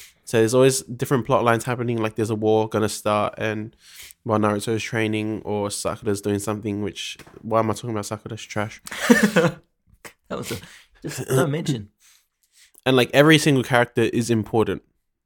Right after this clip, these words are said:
Speaker 1: Until the kind of Great Ninja War, like, every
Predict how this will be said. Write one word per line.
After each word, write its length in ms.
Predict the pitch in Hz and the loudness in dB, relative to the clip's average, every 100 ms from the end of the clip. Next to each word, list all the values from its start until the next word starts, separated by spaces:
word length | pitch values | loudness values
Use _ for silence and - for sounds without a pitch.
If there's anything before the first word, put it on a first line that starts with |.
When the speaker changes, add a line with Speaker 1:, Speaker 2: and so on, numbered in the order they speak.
| _ _ _ _ - | _ _ _ _ -2
Speaker 1:
Until 600 | 123 - 175 180 139 123 - | 0 4 6 6 4 -10 -6
the 100 | - | -2
kind 200 | - 139 | 4 6
of 200 | 127 117 - - | 4 2 -10 -4
Great 240 | 123 123 98 | 6 6 6
Ninja 320 | 120 117 113 | 4 2 2
War, 280 | 110 110 156 _ _ _ _ _ _ _ _ - | 2 2 0 _ _ _ _ _ _ _ _ -8
like, 180 | 101 - - | -8 -8 2
every 680 | 120 120 113 110 107 104 | 6 6 4 2 2 -2